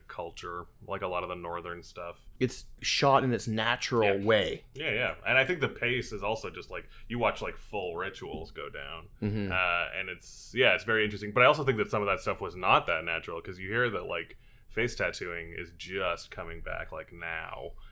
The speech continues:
Speaker 1: and was illegal up until probably, like, very soon around this movie. I think the nineties probably. So the fact that you see so many women with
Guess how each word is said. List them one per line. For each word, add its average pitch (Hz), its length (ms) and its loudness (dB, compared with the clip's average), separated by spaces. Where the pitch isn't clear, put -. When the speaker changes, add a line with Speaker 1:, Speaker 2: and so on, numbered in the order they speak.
Speaker 1:
and 95 160 -4
was 92 140 -4
illegal 90 460 -6
up 87 160 -8
until 82 460 -12
probably, 90 600 -8
like, 85 240 -6
very 104 420 0
soon 107 360 -4
around 90 260 -2
this 87 180 -10
movie. 87 400 -8
I 90 60 -8
think 98 160 -14
the 85 80 -16
nineties 87 500 -10
probably. - 560 -12
So 104 120 -6
the 98 80 -4
fact 98 240 2
that 90 80 -10
you 87 100 -10
see 90 320 -10
so 87 180 -12
many 85 160 -14
women 82 280 -12
with 82 100 -12